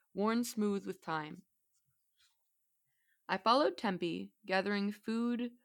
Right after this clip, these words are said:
onto a wide wooden plate. Only then did I realize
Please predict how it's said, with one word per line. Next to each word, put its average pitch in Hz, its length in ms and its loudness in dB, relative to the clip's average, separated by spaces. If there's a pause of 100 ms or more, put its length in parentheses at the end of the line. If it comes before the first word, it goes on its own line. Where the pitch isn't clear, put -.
(300)
onto 202 380 2
a 190 100 2
wide 208 440 2
wooden 190 340 -2
plate. - 420 -8 (760)
Only 277 320 0
then 196 460 -2 (180)
did 190 120 -8
I 185 100 4
realize 185 760 0